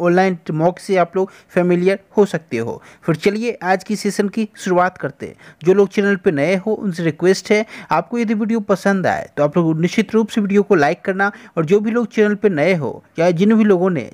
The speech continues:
चैनल को सब्सक्राइब नहीं किया है, वो लोग चैनल को सब्सक्राइब कर लेना।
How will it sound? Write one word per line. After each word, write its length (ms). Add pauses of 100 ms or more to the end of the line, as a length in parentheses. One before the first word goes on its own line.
चैनल 200
को 160
सब्सक्राइब 540
नहीं 180
किया 200
है, 240 (260)
वो 60
लोग 160
चैनल 200
को 280
सब्सक्राइब 520
कर 160
लेना। 300